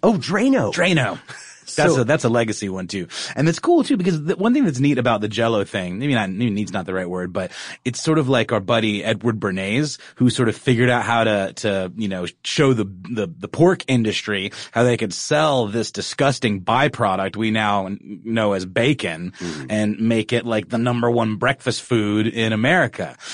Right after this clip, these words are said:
Speaker 2: Gelatin was just a way of, like, using these discarded scraps and bits from the meatpacking industry and turning it into something you could then sell back to the public.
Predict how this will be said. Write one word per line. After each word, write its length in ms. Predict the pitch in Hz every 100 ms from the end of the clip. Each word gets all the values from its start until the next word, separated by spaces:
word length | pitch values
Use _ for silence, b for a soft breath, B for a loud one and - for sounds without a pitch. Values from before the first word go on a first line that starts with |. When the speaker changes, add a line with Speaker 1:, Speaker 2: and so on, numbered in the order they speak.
| B B - 101 104
Speaker 2:
Gelatin 760 | 101 123 165 220 131 120 135
was 200 | 127 113
just 260 | 110 147 -
a 60 |
way 320 | 123 120 156 170
of, 160 | 123
like, 260 | 131 131 -
using 880 | 104 120 170 147 151 131 131 131 -
these 400 | 113 127 131 117
discarded 1160 | 101 135 147 - - 117 147 143 131 104 87 -
scraps 640 | - - 123 175 - -
and 240 | 127 110
bits 400 | 98 180 - -
from 260 | - 120 113
the 100 | 113
meatpacking 640 | 123 175 139 120 - 104
industry 520 | 101 101 - 117 135 B B
and 120 | 123
turning 360 | 127 135 139 147
it 80 | 143
into 160 | 139
something 320 | 117 151 139 143
you 80 |
could 160 | 135 156
then 180 | 127 143
sell 380 | - - 123 131
back 260 | 143 135
to 80 | 135
the 80 | 131
public. 460 | - 285 190 92